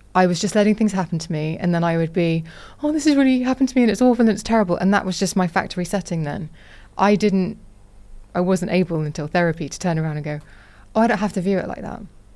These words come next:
I can completely take away that meaning from it. And now it doesn't have any power over me." And that, I think, is something that's really empowering and I don't hear a lot of. I hear a lot of, "Hey, go and have,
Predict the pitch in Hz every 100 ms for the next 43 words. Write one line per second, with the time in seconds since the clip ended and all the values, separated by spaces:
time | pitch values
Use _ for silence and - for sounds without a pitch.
0 | - - 196 - 196 - - 185 185 208
1 | 196 185 196 180 175 170 175 175 160 156
2 | - - - - 180 175 165 160 160 160
3 | 165 156 151 156 143 190 160 - - -
4 | - - - - - - - - 170 170
5 | 165 - - - - - - 208 190 175
6 | - 156 147 - - - - - - 170
7 | 160 156 - - - - - - - -
8 | - - - 190 175 - 190 180 180 175
9 | 185 185 160 165 151 165 156 156 156 156
10 | - 160 160 170 151 165 165 151 156 160
11 | 160 151 -